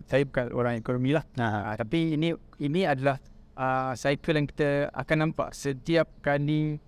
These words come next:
Speaker 1: ah, setiap, setiap masa, setiap tahun pun sebenarnya. Okey? Ah, kalau kita perasan, ah, tahun-tahun sebelumnya, se-, ah, masa kita ada krisis, eh, ekonomi, krisis financial ke-, krisis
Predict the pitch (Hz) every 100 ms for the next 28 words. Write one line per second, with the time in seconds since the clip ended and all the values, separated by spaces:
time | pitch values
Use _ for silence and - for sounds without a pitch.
0 | - - - 127 127 131 127 131 127 -
1 | 180 - - - 143 190 170 160 139 151
2 | 180 - 156 143 123 110 - - 120 101
3 | - - - - 156 208 - - - 131
4 | 135 135 - 131 127 202 220 156 131 107
5 | 101 - - - - - - - 120 127
6 | 127 135 135 151 190 190 175 156 151 160
7 | 156 143 151 151 151 151 151 - - 139
8 | 131 - - - 127 127 127 127 - 131
9 | - - 131 151 143 131 127 120 117 120
10 | 131 127 143 131 - 127 123 123 - -
11 | - - 117 165 165 170 135 110 - -
12 | 135 147 - - 147 151 151 156 165 160
13 | - - 151